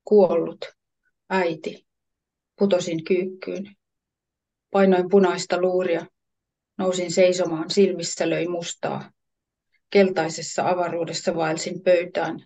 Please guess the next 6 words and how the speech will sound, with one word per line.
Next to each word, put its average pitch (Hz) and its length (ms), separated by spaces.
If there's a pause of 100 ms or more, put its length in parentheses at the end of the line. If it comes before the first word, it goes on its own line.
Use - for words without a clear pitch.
(140)
Pasta 175 420
limonello 175 680
kierteili 165 720
lautasella. 170 640 (920)
Kiedoin 170 380
suikaleita 160 760